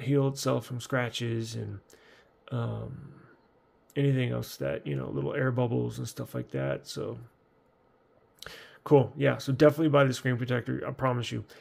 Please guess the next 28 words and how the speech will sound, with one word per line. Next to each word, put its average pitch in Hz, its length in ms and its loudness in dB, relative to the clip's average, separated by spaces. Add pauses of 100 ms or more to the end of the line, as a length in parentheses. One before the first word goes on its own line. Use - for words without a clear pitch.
(260)
Can't, 156 260 6
once 147 280 2
you 147 300 2
start - 240 2
using 147 300 4
it, 143 380 4
uh, 123 300 2
you're 131 140 4
not 135 180 6
even 131 280 2
gonna 123 360 2
remember 127 600 4 (400)
that 127 160 -2
you 135 60 4
have 120 80 2
a 123 40 -4
screen 120 260 -4
protector 127 420 0
on 127 160 2
there. 131 280 4 (480)
This 139 220 4
right 151 140 8
here 160 380 6
feels 131 340 2
exactly 117 600 -2
like 123 220 -2
the 127 80 -6
back. - 420 -6